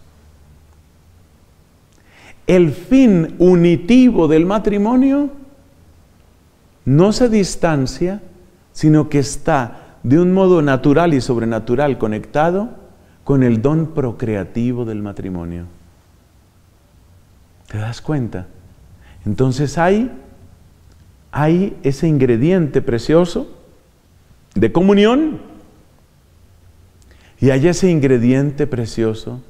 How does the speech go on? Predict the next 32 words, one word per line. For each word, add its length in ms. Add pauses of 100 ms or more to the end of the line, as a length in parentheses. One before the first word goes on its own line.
(460)
de 140
generar 600
comunión. 460 (400)
Entonces, 540 (420)
en 220
la 100
familia, 600
desde 280
su 180
origen, 560 (800)
siempre 600
en 80
la 100
familia 500
se 140
va 140
a 60
dar 320
esto 420
que 80
encontramos 680
aquí. 360 (920)
Es 200
decir, 540 (400)
que 140
se 180
experimenta 1000 (420)
el 180
misterio 840
de 140
la 260
comunión 760